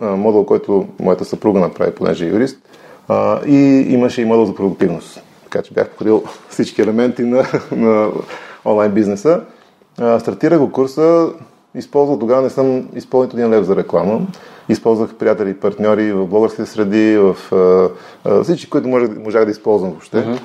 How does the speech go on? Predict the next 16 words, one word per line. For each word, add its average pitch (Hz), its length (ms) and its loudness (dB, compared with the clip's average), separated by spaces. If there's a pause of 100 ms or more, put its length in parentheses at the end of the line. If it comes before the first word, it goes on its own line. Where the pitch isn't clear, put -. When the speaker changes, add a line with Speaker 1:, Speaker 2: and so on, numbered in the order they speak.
(240)
Speaker 1:
А, 101 240 -2 (100)
и 135 100 0
всъщност 139 320 -2
курсът - 240 -2
се - 100 -6
оказа 127 180 0
много 127 180 2
успешен. 120 480 -2 (640)
И 120 60 -10
на 104 100 -8
база 143 240 0
на 139 60 -2
този 120 200 0
курс, 151 440 -8 (1300)
тогава 95 440 2
Ованес 123 520 -2